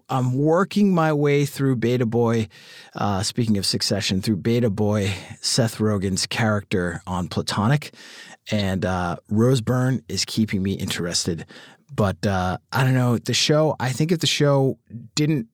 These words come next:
come out every week and if it were available to binge, I don't think I'd still be watching it. <laughs> But because it has dropped one every week, I'm like, "Ah, fucking okay, I'll do one more." Um, good, not great, but, you know, Rose Byrne's awesome and Seth,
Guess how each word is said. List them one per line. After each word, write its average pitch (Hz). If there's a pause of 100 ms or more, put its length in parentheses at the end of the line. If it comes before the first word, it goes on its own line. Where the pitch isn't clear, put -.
(140)
come 131
out 131
every 117
week 120
and 113
if 110
it 101
were 101
available 120
to 92
binge, 127 (240)
I 104
don't 131
think 127
I'd 110
still 107
be 98
watching 85
it. -
<laughs> - (800)
But 143
because 151
it 165
has 151
dropped 160
one 175
every 165
week, 156
I'm 143
like, 135
"Ah, 131 (160)
fucking 135
okay, 92
I'll 92
do 92
one 82
more." 76 (580)
Um, 110 (500)
good, 190
not 180
great, 180 (380)
but, 139 (140)
you 156
know, 123 (340)
Rose 143
Byrne's 135
awesome 123
and 104
Seth, 117